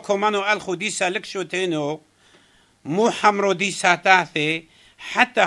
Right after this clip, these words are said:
هۆلویە و ماو. دە ئێ بشۆتێنۆ مو حاثۆ بی مەلکوتۆ داڵۆهۆ.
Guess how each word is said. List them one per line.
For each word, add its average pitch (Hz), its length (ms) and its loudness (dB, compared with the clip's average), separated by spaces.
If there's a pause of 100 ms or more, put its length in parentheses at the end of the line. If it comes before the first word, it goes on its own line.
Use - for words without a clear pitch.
هۆلویە 175 420 0
و 131 140 -2
ماو. 104 360 0 (500)
دە 160 80 2 (120)
ئێ 247 100 6 (120)
بشۆتێنۆ 190 680 -2 (100)
مو 185 80 2 (100)
حاثۆ 170 440 -2 (420)
بی 160 140 2
مەلکوتۆ 135 540 -2
داڵۆهۆ. 92 440 -8